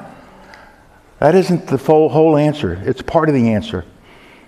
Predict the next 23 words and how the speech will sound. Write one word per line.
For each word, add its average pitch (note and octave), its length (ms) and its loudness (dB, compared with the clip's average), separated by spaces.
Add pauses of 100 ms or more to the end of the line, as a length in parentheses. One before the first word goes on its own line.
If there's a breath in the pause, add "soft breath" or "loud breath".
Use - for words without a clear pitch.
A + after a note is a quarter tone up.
(120 loud breath)
But A2+ 100 -6
the B2 60 0
real D#3+ 240 2
answer D3 300 -2
begins A#2+ 440 -2
with A2+ 300 -2
bringing C#3 340 2
a A#2+ 60 -2
child A#2+ 440 0
to G#2+ 80 -4
the G2 80 -4
school C#3 800 0 (480 loud breath)
with B2+ 240 0
structure - 580 -2
in G#2+ 200 -2
that G#2 220 -2
child's G2+ 400 -2 (340)
heart B2 320 -2
and - 100 -12
soul A2 300 -2
to E2+ 80 -8
begin G2 280 -4
with. E2+ 180 -6